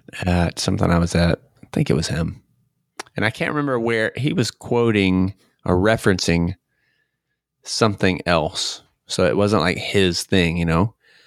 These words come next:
but it was along those lines. And I, and I, and what he said, and it had come from a professor. So a professor at a Bible college,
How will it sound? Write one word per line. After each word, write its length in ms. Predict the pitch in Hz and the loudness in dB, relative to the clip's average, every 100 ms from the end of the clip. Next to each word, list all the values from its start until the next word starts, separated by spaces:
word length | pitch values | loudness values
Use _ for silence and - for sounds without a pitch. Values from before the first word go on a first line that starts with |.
| _ _ _ _ | _ _ _ _
but 400 | - 95 95 - - | 0 2 2 0 0
it 160 | 107 | 0
was 220 | 101 98 95 | 2 2 2
along 380 | 95 113 131 | 2 2 2
those 220 | 110 92 95 | 4 2 2
lines. 420 | 95 87 80 - | 2 2 0 0
And 80 | 95 | 0
I, 220 | - - | 0 0
and 80 | 87 | 0
I, 160 | 87 - | 0 0
and 140 | 98 | 2
what 160 | 95 - | 2 0
he 400 | - - 180 175 | -4 0 2 2
said, 800 | - - 90 85 85 82 - - _ _ _ _ _ _ _ _ - | 0 2 4 4 4 2 0 -8 _ _ _ _ _ _ _ _ -4
and 140 | 98 | 0
it 80 | 113 | 2
had 180 | 117 117 | 2 -2
come 280 | - 170 185 | 0 0 2
from 180 | 147 | 2
a 60 | 104 | 0
professor. 840 | - 95 - 101 104 - - 123 - _ _ _ _ _ | 0 -2 0 -2 0 0 0 -4 -10 _ _ _ _ _
So 240 | - 110 | -2 0
a 60 | 101 | 2
professor 580 | - 101 - - - 107 | 2 0 2 0 2 2
at 120 | 92 | 2
a 40 | |
Bible 360 | 87 85 90 90 | 2 2 2 2
college, 720 | - - 82 78 80 - - | 0 0 2 2 0 -4 -12